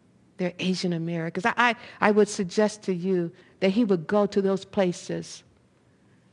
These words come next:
that even believe in white supremacy and speak God's truth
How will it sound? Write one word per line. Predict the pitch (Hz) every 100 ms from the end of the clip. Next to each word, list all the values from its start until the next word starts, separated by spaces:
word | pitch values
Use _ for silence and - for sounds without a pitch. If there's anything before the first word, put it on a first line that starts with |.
| _ _ _ 190
that | 208
even | 202
believe | 196 190 196 180
in | 170
white | 180 185
supremacy | - 190 - 196 190 175 - 175 165 - _ _ _ _ _ _ _ _ _ _ _ _ _ _ _ _ _ _ -
and | 196
speak | - 220 156
God's | 190 175 175
truth | - - 202 180 156 -